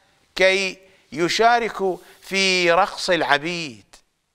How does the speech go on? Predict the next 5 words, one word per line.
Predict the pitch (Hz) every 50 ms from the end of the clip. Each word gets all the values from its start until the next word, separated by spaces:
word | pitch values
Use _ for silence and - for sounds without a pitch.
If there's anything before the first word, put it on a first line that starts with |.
| _ _ _ _ _ _ _ _ _ _ _ _ _ _ _ _ _ _ _ _ _ _ _ _ _ _ _ _ _ _ _ _ _ _ _ _ _ _ _ _ _ _ _ _ _ _ _ _ _ _ _ _ _ _ _ _ _ _ _ _ _ _ _ _ _ _ _ _ _ _ _ _ - -
النبي | 160 170 175 180 180 175 220 247 247 233 214 202 185 - - - - _ _ _ _ _ _ -
يخطب | 170 196 254 247 - - - - 226 202 202 180
فيهم | - - 214 233 247 247 220 226 240 254 254 247 247 240 _ _ _ _ _ _ _ _ _ _ _ _ _ _ _ _ _ _ _ _ _ _ _ _ _ _ _ _
في | - - 208 220 233 240 240 247 247 240
صلاة | - - 185 190 196 214 233 240